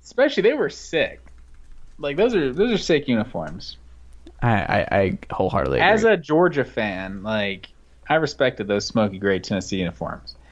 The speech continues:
Speaker 2: People
Speaker 1: They
Speaker 2: are
Speaker 1: were tight
Speaker 2: worried
Speaker 1: when they
Speaker 2: about
Speaker 1: were
Speaker 2: that.
Speaker 1: with Ni-, when they, once they switched to Nike. Like, the first ones they rocked when they were with Adidas.
Speaker 2: Yeah.
Speaker 1: Ah, not so much. But once they, once they switched to Nike, that's when they actually look sick.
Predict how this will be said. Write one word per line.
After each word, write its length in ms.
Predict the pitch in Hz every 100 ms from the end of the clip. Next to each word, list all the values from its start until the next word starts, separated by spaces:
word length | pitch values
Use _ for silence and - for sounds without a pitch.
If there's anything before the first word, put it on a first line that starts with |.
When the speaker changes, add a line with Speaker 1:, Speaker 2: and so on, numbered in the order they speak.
| - -
Speaker 2:
People 80 | 196
Speaker 1:
They 40 | 208
Speaker 2:
are 40 |
Speaker 1:
were 60 | 202
tight 80 | -
Speaker 2:
worried 120 | 214
Speaker 1:
when 100 | 208
they 60 |
Speaker 2:
about 140 | 190 170
Speaker 1:
were 60 |
Speaker 2:
that. 60 | 131
Speaker 1:
with 80 | 120
Ni-, 240 | 123 117
when 200 | 147 151
they, 100 | 139 139
once 200 | 156 160
they 80 |
switched 280 | 139 143 135
to 40 | 120
Nike. 500 | 113 113 110 85 87
Like, 160 | 117
the 80 | 120
first 380 | - 127 143 143
ones 200 | 175 170
they 120 | 175
rocked 560 | 175 175 180 180 175 -
when 140 | 147 139
they 100 | 131
were 60 |
with 100 | 127
Adidas. 720 | 117 110 131 143 151 151 147 -
Speaker 2:
Yeah. 220 | 120 101 - - - _ _ -
Speaker 1:
Ah, 380 | 104 98 95 104
not 260 | 117 110 -
so 100 | 104
much. 400 | 90 85 - -
But 160 | 120
once 220 | 117 147
they, 400 | 175 160 156 143 131
once 200 | 147 160
they 100 | 156
switched 240 | 160 -
to 80 | 135
Nike, 440 | 113 120 127 143
that's 280 | 127 113 -
when 80 | 107
they 140 | 98
actually 360 | 95 95 - 90
look 220 | 90 85
sick. 360 | - 85 76